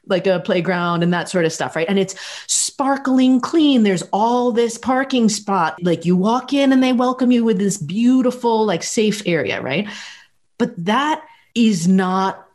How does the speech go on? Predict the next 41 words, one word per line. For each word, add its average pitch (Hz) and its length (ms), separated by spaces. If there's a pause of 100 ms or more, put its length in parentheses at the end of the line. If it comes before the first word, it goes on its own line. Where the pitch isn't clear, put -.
(180)
everybody's 160 920 (340)
E 190 220
R. 208 240
There 156 160
is 175 100
a 185 60
huge 233 600
range. 175 500
And 185 280
from 202 140
what 202 100
I 190 120
understand, 214 480
it's 190 160
largely 180 300
dependent 160 360
on 147 140
where 151 100
you 147 160
live 185 260
and 151 80
how 151 160
wealthy 156 400
you 135 220
are. - 180
So 196 380 (800)
given 269 280
that 208 220
context, 185 440
can 202 160
you 285 200
help 233 280
us 208 140
just - 200
set - 220
the 165 80
stage 156 640
about 147 360 (340)
the 165 80
difference 202 480
in 170 180